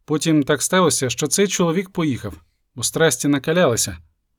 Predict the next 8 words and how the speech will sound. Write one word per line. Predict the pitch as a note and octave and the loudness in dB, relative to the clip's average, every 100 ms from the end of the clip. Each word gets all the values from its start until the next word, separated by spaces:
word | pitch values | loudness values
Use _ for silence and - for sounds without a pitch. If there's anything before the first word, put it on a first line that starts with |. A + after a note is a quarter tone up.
| _ _ _ _ | _ _ _ _
Я | C#3+ A3+ | -4 -2
далі | E3 E3+ G3 | 2 2 2
продовжував | G3 D#3+ C#3 D3 D3 D3+ | 0 0 2 0 0 -2
служити | - C#3 C3+ C#3+ | -2 0 0 0
Богові, | C3+ B2 A2+ A#2 A#2+ _ _ _ _ - | -2 -4 -4 -6 -10 _ _ _ _ -10
поки | D3+ D#3+ | -4 -2
до | C3 D3 | 0 2
мене | F3+ D#3 | 4 2